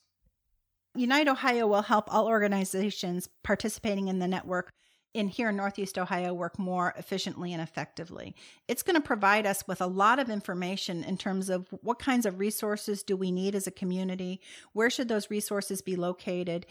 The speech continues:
and what are we doing collectively across government,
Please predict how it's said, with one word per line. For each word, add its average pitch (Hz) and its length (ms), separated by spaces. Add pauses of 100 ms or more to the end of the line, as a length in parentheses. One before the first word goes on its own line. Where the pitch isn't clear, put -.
(280)
and 208 180
what 262 180
are 285 80
we 233 140
doing 208 380
collectively 185 1000 (240)
across 190 600
government, 190 640